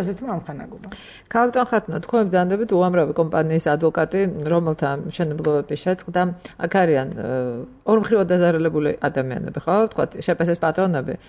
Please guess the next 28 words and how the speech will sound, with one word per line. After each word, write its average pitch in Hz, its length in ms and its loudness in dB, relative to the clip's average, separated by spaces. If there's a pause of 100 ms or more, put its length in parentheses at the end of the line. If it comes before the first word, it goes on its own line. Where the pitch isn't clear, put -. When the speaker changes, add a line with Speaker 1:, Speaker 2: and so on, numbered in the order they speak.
Speaker 2:
რომლებსაც 156 480 -2
უზარმაზარი 170 680 2
შენობები, 143 520 -2 (300)
ა, - 140 -4 (400)
გაუჩერდათ, 151 680 -2 (100)
მშენებლობები. 156 640 -2 (220)
ისინი 175 260 -4
სისხლის 190 340 -4
სამართლის 185 380 -2
საქმეში 185 420 -2
არიან 165 300 2
წლებით 175 560 -2 (220)
და - 100 -12
ეს 180 160 2
ძალიან 175 280 4
მოქმედებს 160 440 -6
ადამიანებზე, 151 640 -2 (160)
იმიტომ 165 220 0
რომ 147 100 0
მუდმივი 175 340 2
გამოძიების 160 540 2
რეჟიმში 156 380 -2
არ 131 100 0
შეიძლება 160 420 -2
ადამიანმა 143 460 -4
იცხოვროს, 147 460 0
რა 160 160 2
გინდ 151 260 -2